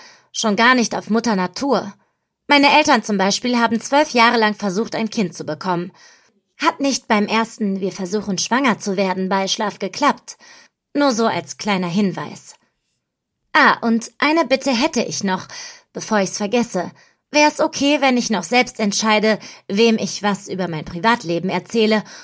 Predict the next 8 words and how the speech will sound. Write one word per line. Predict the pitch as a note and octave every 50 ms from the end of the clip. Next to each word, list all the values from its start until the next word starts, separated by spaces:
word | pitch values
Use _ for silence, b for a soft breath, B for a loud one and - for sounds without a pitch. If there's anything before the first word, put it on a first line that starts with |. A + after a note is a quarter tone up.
| B B B B
und | - F#3+ F3+ -
nicht | - A3 A3 - - - -
alles | F#3+ F3+ E3 E3 D#3+ D#3+ - -
ungefiltert | C4 B3 A#3+ G#3 G3 - - A3+ A3 G#3+ G#3+ G#3+ F#3+ F#3+ -
vor | - - F3+
jedem | F3+ E3+ G3+ G#3+ E3+ F3+ D#3+
breit | F3 G#3+ A#3 A#3 A3+ A#3
trete? | - - D#3+ E3 D#3 - - A#2+ F3